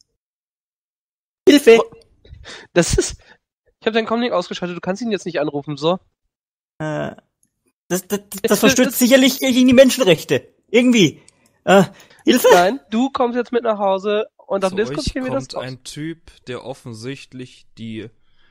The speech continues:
Speaker 3: nicht modernste, aber doch eine schöne Horizon-Kluft trägt. Äh, Entschuldigung.
Speaker 2: Was?
Speaker 1: Was?
Speaker 3: Ich weiß, ihr seid angespannt. Ich weiß,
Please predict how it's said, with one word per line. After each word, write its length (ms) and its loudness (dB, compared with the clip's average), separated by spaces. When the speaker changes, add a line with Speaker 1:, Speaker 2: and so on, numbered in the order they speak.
Speaker 3:
nicht 220 -12
modernste, 480 -10
aber 140 -12
doch 240 -16
eine 180 -12
schöne 400 -12
Horizon-Kluft 880 -12
trägt. 320 -18
Äh, 140 -10
Entschuldigung. 520 -10
Speaker 2:
Was? 600 -4
Speaker 1:
Was? 460 -2
Speaker 3:
Ich 220 -14
weiß, 400 -10
ihr 60 -10
seid 200 -8
angespannt. 640 -16
Ich 240 -10
weiß, 400 -10